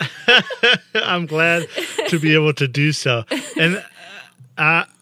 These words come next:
Speaker 2: it is important. Uh, well, I, I wanna p-, validate two things. One, it's good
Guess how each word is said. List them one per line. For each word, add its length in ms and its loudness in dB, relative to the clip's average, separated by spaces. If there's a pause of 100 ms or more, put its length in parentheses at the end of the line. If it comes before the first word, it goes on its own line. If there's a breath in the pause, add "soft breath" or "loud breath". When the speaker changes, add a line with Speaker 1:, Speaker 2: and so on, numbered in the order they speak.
(380)
Speaker 2:
it 100 0
is 140 2
important. 720 -4 (140)
Uh, 320 -2
well, 80 2
I, 140 4
I 160 0
wanna 200 2
p-, 160 -12 (220)
validate 500 0
two 140 -4
things. 280 -6
One, 200 -2
it's 140 -8
good 380 -2